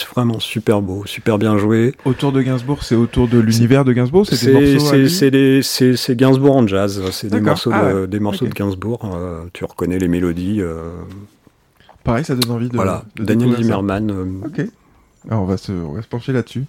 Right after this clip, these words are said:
Speaker 2: Comme on l'a dit, choisir cinq artistes, c'est pas facile. Choisir cinq albums. Est-ce qu'il y a d'autres artistes qui ont compté énormément dans ta vie et dont tu aurais aimé nous parler ? Peut-être juste en balançant des noms comme ça, tu vois. Si t'as des,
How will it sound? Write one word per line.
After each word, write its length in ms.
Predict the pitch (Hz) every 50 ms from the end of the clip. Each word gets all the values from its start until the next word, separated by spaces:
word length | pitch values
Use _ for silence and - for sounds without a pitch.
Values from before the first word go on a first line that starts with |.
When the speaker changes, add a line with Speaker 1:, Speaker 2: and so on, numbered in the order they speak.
| - -
Speaker 2:
Comme 160 | 175 175 175
on 80 | 170
l'a 120 | 170 160 156
dit, 200 | 139 143 160 165
choisir 340 | - - 147 135 131 135 -
cinq 220 | - 143 131 147
artistes, 340 | 131 - - - 147 - -
c'est 140 | - 127 113
pas 160 | - 117 113
facile. 340 | 113 117 117 - - 156 160
Choisir 300 | - - 127 117 123 120
cinq 240 | - 131 127 - 127
albums. 340 | 127 120 120 147 156 156 - -
Est-ce 180 | 131 127 -
qu'il 120 | - - 135
y 20 |
a 60 | 123
d'autres 320 | 110 101 143 147 143 - -
artistes 400 | 123 117 - - 131 127 - -
qui 160 | - - 113
ont 80 | 110 104
compté 260 | - 117 110 - 120
énormément 400 | 117 110 113 110 110 110 123 127
dans 140 | 120 113 -
ta 100 | - 95
vie 220 | 87 127 139 143
et 40 | 123
dont 160 | 104 98 101
tu 160 | - - -
aurais 200 | 101 95 104 113
aimé 160 | 110 110 110
nous 100 | 107 107
parler ? 280 | 101 - 107 101 113 127
Peut-être 260 | - - 127 123 110
juste 260 | - 135 139 - -
en 80 | 127 110
balançant 400 | 104 110 107 110 113 - 123 117
des 140 | 113 113 110
noms 140 | 117 120 123
comme 180 | - 113 107
ça, 160 | - 120 117
tu 100 | 117 -
vois. 340 | 98 107 107 107 104 101 107 - - - - - - - - - - - - - - - _ _
Si 200 | - - - 113
t'as 200 | - - 107 104
des, 80 | 101